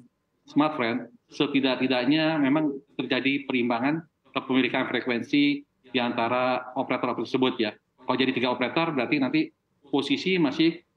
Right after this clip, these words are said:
Telkomsel memiliki sebagai fre-, eh, spektrum frekuensi terbesar. Kemudian nomor dua,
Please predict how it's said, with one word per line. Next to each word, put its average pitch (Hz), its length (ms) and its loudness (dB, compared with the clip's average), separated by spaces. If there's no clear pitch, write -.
Telkomsel 143 560 0
memiliki 135 240 4
sebagai 127 240 2
fre-, - 160 -8
eh, 123 160 0
spektrum 131 240 2
frekuensi 123 320 0
terbesar. 123 480 -2
Kemudian 127 560 2
nomor 127 240 2
dua, 131 320 0